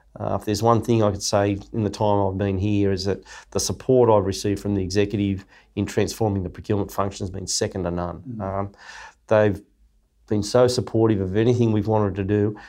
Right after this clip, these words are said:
Speaker 1: and the organisation sees that support. It doesn't have to be overt, but they, they
Speaker 2: Yeah.
Speaker 1: see, you know, things are happening, and, and people in the business understand that things can't change and can't happen without the executive
Speaker 2: Yeah.
Speaker 1: endorsement of it. So,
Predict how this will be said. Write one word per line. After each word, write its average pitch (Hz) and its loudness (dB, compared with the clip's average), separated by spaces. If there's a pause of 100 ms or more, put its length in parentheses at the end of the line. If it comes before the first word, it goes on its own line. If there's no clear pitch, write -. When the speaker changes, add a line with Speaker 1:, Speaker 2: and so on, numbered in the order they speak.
(200)
Speaker 1:
and 110 2
the 120 6
organisation 117 4
sees 110 0
that 107 -2
support. - -4 (240)
It 117 0
doesn't 151 4
have 120 4
to 107 -4
be 101 0 (220)
overt, 98 2 (580)
but 104 -8
they, 107 2 (560)
they 110 -2
Speaker 2:
Yeah. 104 0
Speaker 1:
see, 135 4 (200)
you 113 -2
know, 107 0
things 120 2
are 120 4
happening, 110 2
and, 101 -2 (260)
and 117 0
people 180 6
in 131 4
the 117 6
business 113 2
understand 107 2
that 98 -4 (380)
things 117 0
can't 107 0
change 101 -2
and 98 -8
can't 98 -2
happen 107 -2 (240)
without 104 2
the 113 -2
executive 113 -2 (320)
Speaker 2:
Yeah. 113 -4
Speaker 1:
endorsement 127 2
of 127 6
it. - -2
So, 120 6